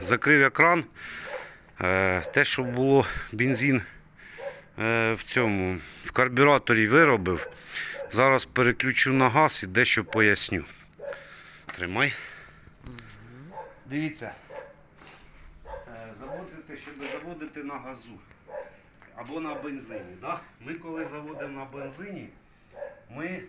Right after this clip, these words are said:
Speaker 1: заслонку закриваємо, на бензині завели, потім заслонку відкриваємо.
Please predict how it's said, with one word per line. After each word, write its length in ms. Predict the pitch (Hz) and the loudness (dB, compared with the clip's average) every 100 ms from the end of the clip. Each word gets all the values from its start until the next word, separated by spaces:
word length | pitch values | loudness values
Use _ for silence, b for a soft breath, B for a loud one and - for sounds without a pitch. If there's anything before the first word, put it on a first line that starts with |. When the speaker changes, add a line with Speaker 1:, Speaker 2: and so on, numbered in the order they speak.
| - | -18
Speaker 1:
заслонку 800 | 104 139 - 170 170 143 147 117 - - | -14 -14 -12 -12 -12 -10 -12 -14 -18 -20
закриваємо, 960 | 110 156 135 139 123 113 120 165 185 - - b b b b _ - | -12 -10 -8 -10 -8 -8 -6 -8 -12 -16 -20 b b b b _ -14
на 120 | 135 | -12
бензині 580 | 143 170 165 160 160 139 | -10 -12 -12 -14 -14 -14
завели, 720 | 120 147 156 147 127 123 - - - _ _ _ - 571 - _ _ | -10 -8 -6 -8 -10 -10 -10 -12 -20 _ _ _ -14 -14 -16 _ _
потім 420 | 170 214 196 185 | -14 -14 -12 -16
заслонку 600 | 131 131 156 175 170 - 151 131 | -14 -16 -12 -10 -10 -14 -18 -18
відкриваємо. 800 | 131 139 139 143 139 131 98 92 | -18 -14 -10 -8 -6 -6 -6 -10